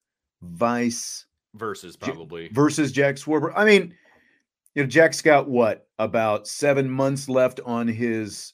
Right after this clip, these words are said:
Speaker 1: tenure as the athletic director at, at Notre Dame, and Pete Bavacqua has been working as the,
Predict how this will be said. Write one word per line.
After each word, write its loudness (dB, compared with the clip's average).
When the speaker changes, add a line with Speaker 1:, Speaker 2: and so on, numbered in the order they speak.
Speaker 1:
tenure -4
as -4
the -2
athletic -4
director -4
at, -10
at -8
Notre -8
Dame, -6
and -10
Pete -10
Bavacqua -8
has -10
been -8
working -4
as -8
the, -6